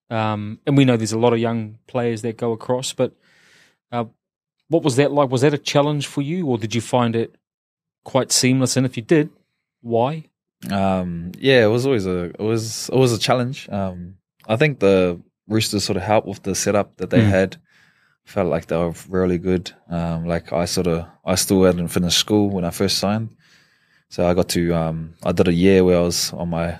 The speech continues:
Speaker 2: I was year twelve, so I was meant to have one more year. Um, but I said I wanted to stay and do school here. Um, so I'll do, um, I'll fly over, like, um, every weekend and play
Speaker 1: Yeah, yeah.
Speaker 2: in the Ishi ball comp, um, and then come back f-, um, for school. So I did that the first year,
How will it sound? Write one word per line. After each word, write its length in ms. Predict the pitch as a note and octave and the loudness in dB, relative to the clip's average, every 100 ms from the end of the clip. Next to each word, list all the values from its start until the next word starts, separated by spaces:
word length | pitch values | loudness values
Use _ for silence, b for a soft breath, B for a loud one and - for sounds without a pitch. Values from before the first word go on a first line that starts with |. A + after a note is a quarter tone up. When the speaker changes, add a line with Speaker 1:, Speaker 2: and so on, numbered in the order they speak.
| - | -6
Speaker 2:
I 80 | F2+ | 0
was 180 | F#2 F#2+ | 2 4
year 120 | E2+ | 2
twelve, 420 | - F#2+ F2+ E2+ | 4 4 4 2
so 120 | - | -2
I 40 | F2 | -4
was 80 | |
meant 140 | G2 F#2 | -4 -4
to 80 | E2+ | -2
have 80 | |
one 160 | E2 F2 | -2 -4
more 100 | E2+ | -2
year. 340 | F2 F#2 F2+ - - | 0 2 0 -6 -12
Um, 340 | E2+ E2 D#2+ - _ _ _ _ - | -8 -8 -8 -16 _ _ _ _ -6
but 60 | |
I 40 | F2+ | 0
said 140 | F2 | 2
I 40 | |
wanted 160 | F2 E2 | 2 0
to 60 | F2 | -2
stay 200 | - F2 | 0 0
and 120 | E2+ | 2
do 140 | F2 | -2
school 300 | - - F#2 | -2 0 0
here. 380 | F2+ G2+ A#2+ B2 _ | 2 2 0 -4 _
Um, 240 | F#2 F2 E2 | -6 -4 -2
so 280 | F2 E2+ D#2+ - | -2 -2 -4 -10
I'll 240 | E2+ F2 | -4 -4
do, 320 | E2 F2 E2+ | -2 -4 -4
um, 320 | D#2+ E2 D#2+ - _ _ _ | -4 -6 -10 -16 _ _ _
I'll 80 | F2 | -6
fly 240 | - G2+ | 2 4
over, 120 | F#2+ F#2 E2+ | 4 2 0
like, 160 | D#2+ E2 - | -4 -4 -10
um, 180 | E2+ E2 | -18 -10
every 160 | F#2+ F2+ | -4 0
weekend 400 | F#2+ - A#2 A#2+ | 0 0 -2 -2
and 120 | F#2 | 0
play 200 | G2 G#2+ | 2 2
Speaker 1:
Yeah, 180 | G#2+ A2 | 0 -4
yeah. 40 | A2 B B B E2+ | -6 B B B -4
Speaker 2:
in 60 | |
the 60 | F2 | 0
Ishi 200 | F#2 - | 2 2
ball 220 | F2 G2 | 2 2
comp, 320 | G2 A2 A2+ - _ _ | 2 -2 -4 -8 _ _
um, 460 | F2+ E2 E2 D#2+ - - | -8 -6 -6 -10 -14 -6
and 100 | F2 | -2
then 100 | E2 | 0
come 220 | G2 F2 | 2 4
back 180 | F#2 - | 2 0
f-, 180 | - - | -10 -8
um, 320 | F2+ E2 E2 | -6 -6 -10
for 120 | - F2 | -6 -4
school. 380 | - F#2+ A#2 - b b b b _ | -2 -2 -4 -10 b b b b _
So 100 | F2 | 0
I 20 | |
did 160 | F#2+ | 2
that 140 | F#2+ F#2 | 4 2
the 100 | F2+ | 0
first 340 | - F#2+ - | 0 2 2
year, 220 | G2+ G2 | 2 0